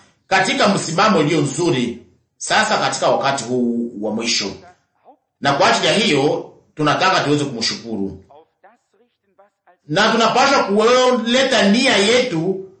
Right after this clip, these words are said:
kwa yale inayokuja kwa kwanza, ni kusema unyakuo. Na ni nyuma ya hayo ndipo wokovu inarudia tena Wayahudi.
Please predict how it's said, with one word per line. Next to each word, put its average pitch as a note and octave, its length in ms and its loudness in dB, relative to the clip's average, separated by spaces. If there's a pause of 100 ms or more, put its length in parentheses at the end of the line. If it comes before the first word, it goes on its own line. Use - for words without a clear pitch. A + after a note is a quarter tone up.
(120)
kwa D#3 120 2 (240)
yale A3 380 2
inayokuja F3+ 840 2
kwa - 360 -6
kwanza, B2+ 540 -2 (120)
ni A2 80 -12
kusema G#3 520 0
unyakuo. A#2 680 -4 (1700)
Na E3 160 0
ni F#3+ 440 2
nyuma B3+ 320 2
ya A3+ 80 4
hayo A3 320 4
ndipo G#3+ 360 0 (1000)
wokovu G#3+ 600 2
inarudia D#3+ 420 0
tena E3 340 2 (160)
Wayahudi. C3 800 0